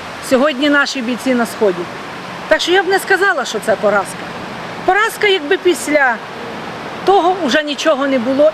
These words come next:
і України не було. А так ми досі співаємо гімн «Ще не вмерла Україна», ми досі говоримо «Слава Україні»,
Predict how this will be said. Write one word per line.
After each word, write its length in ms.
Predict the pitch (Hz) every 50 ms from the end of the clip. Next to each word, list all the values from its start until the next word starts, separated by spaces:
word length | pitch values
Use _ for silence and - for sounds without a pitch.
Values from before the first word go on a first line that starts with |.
| -
і 60 | 277
України 460 | 254 220 - 240 240 240 247 233 214 202
не 240 | 196 190 175 190
було. 140 | 185 180 165 160 - - - - - -
А 80 | 220 233
так 160 | - 320 311 -
ми 140 | 269 311 294
досі 320 | 240 330 320 - - 285
співаємо 680 | 226 - - 269 277 277 269 254 240 233 220 214 202 185 - - - - - - - - -
гімн 200 | 226 294 285 254
«Ще 180 | - - 285 254
не 100 | 247 247
вмерла 360 | 247 247 247 233 220 220 214
Україна», 540 | 208 208 - 233 247 277 311 330 320 302 302 - - - - -
ми 100 | 226 269
досі 300 | 240 330 370 320 - 302
говоримо 500 | 254 294 285 311 311 302 294 269 262 254
«Слава 320 | - - 277 262 247 240 226
Україні», 640 | 220 202 196 240 233 247 277 302 302 294 285 285